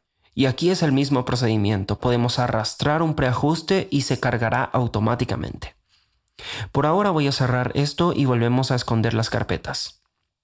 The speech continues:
Ahora, la siguiente pestaña que tenemos es la pestaña de efectos.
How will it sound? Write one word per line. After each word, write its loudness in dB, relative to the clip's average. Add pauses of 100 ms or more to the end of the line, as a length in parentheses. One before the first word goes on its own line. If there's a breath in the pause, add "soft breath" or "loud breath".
(720 loud breath)
Ahora, 2
la 0
siguiente 0
pestaña 0
que -2
tenemos 0
es 0
la 0
pestaña 0
de -2
efectos. -4